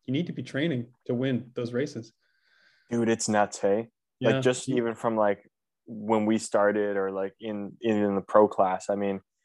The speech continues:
Speaker 2: the people that are coming into the classes now are already so much more developed because they've been training since they were, like, thirteen, fourteen. So
Speaker 1: Yeah.
Speaker 2: it's like they've already made such big jumps at the younger ages instead of, like,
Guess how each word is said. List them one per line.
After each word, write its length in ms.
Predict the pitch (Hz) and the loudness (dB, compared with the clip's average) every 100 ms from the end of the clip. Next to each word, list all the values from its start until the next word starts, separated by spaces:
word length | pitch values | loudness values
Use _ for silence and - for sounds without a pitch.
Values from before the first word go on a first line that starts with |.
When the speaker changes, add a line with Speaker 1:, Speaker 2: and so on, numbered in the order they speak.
| _ _ _ _ | _ _ _ _
Speaker 2:
the 80 | - | -6
people 300 | 123 113 117 | 2 4 6
that 80 | 107 | 4
are 60 | 104 | 4
coming 260 | 113 104 | -4 -6
into 280 | 107 107 107 | -6 -6 -2
the 80 | 101 | -2
classes 440 | 107 98 98 98 | 2 2 2 -4
now 240 | 98 98 92 | 2 2 4
are 140 | 92 | 2
already 200 | 95 98 | 0 -2
so 240 | - 101 95 | -4 -4 -2
much 220 | 95 - | -4 -2
more 160 | - 92 | 2 2
developed 520 | 90 92 92 92 _ _ - | 2 4 6 4 _ _ -14
because 240 | 98 - 95 | -8 -4 0
they've 140 | 95 | 2
been 100 | 95 | 0
training 400 | - 101 98 90 | 2 2 4 0
since 260 | - 92 - | -4 -8 4
they 100 | 92 | 6
were, 120 | 90 | 6
like, 160 | 87 - | 4 2
thirteen, 340 | 95 90 95 | 0 0 -6
fourteen. 520 | 95 104 98 - 92 90 | 2 2 2 -2 -6 -6
So 40 | _ _ _ | _ _ _
Speaker 1:
Yeah. 160 | 135 127 | 2 4
Speaker 2:
it's 80 | 107 | 6
like 120 | 101 | 8
they've 120 | 104 | 8
already 280 | 104 104 104 | 8 6 2
made 240 | 101 98 | 0 -2
such 400 | - - 101 - | -6 0 0 0
big 180 | 104 95 | -4 -4
jumps 360 | 90 98 95 - | 2 2 2 -8
at 80 | 92 | -4
the 60 | |
younger 340 | 95 92 95 90 | -2 0 2 2
ages 340 | 90 92 87 | 0 -4 -4
instead 320 | 98 90 101 | -6 2 4
of, 100 | 95 | 6
like, 180 | 95 | 4